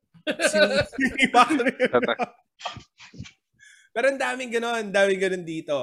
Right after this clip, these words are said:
Magugul-, may mga Pinoy nga na, ano, na bading. Parang nahihiya makatingin sa amin kasi siya, obviously, Pilipino kami. Natatakot na parang,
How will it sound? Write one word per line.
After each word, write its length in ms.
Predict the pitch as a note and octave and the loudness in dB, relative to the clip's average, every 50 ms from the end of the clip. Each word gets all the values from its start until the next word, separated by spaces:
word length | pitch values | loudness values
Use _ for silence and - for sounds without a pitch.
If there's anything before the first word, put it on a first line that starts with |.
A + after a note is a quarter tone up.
| A#2 A2 A2+ | -2 -4 -4
Magugul-, 400 | B2 C#3 D3+ F3 F3 E3+ F3+ F3 D3 E3 F#3 F#3+ F3 F3+ | -6 -4 -4 -4 -2 -2 -4 -4 -6 -8 -10 -12 -10 -4
may 160 | G3 G3 G3+ | 0 0 0
mga 240 | G#3 G3+ G3+ G3+ F#3+ | 0 0 -2 -2 -2
Pinoy 320 | - F#3+ F3+ F3 E3+ E3 D#3 | -2 -2 -2 0 0 0 -2
nga 160 | D#3 D3+ D3 | -2 -2 -2
na, 180 | C#3+ C#3 C3 | 0 -2 -2
ano, 320 | A2+ A#2 G#2+ G#2 G2+ G#2 G#2+ - | -2 -2 -2 -2 -4 -4 -6 -8
na 140 | - B2 A#2+ | -8 -6 -4
bading. 400 | A2+ B2 A#2+ A2 A2 G#2 G2+ G#2+ G#2+ - - - - - - _ | -2 -2 -2 0 -2 -2 -4 -4 -8 -12 -18 -20 -20 -20 -8 _
Parang 180 | - E3 F3+ G3+ | 2 2 2 4
nahihiya 460 | G#3 G#3 G3 G3 G3+ F#3+ F#3 G3 F#3 | 4 4 4 4 4 4 4 6 4
makatingin 500 | F3+ F3 E3 - E3+ E3+ E3 D3+ D3+ D3 | 4 4 2 0 0 0 -2 -2 -2 -2
sa 200 | D3 - D3 C3 | -2 0 0 0
amin 100 | C3 C3 | 0 -2
kasi 240 | C3 C#3 C3+ - D3+ | -2 -4 -4 -4 -4
siya, 240 | C#3+ - B2 - - | -4 -4 -6 -6 -2
obviously, 680 | - A#2+ B2 C3+ D3 C#3+ - G#2+ G2+ G2+ G2 - _ _ _ - | -2 0 0 0 -2 -4 -4 -6 -8 -10 -10 -12 _ _ _ -4
Pilipino 400 | C3+ C3 C#3 C#3 C3 B2+ B2 B2+ | -4 -4 -2 -2 -2 -2 -2 -2
kami. 400 | B2 B2 A2 G2+ F#2 F#2 G2 - _ _ _ _ _ _ _ _ _ _ _ _ | -4 -4 -6 -6 -8 -10 -12 -16 _ _ _ _ _ _ _ _ _ _ _ _
Natatakot 500 | - B2+ E3 D#3 - D#3 D3 C3+ D#3 D3 | -6 -2 -2 0 2 4 2 2 2 0
na 100 | - D3 | 0 0
parang, 300 | B2+ C#3 C3 C3 C3 B2+ | 2 2 2 2 0 -2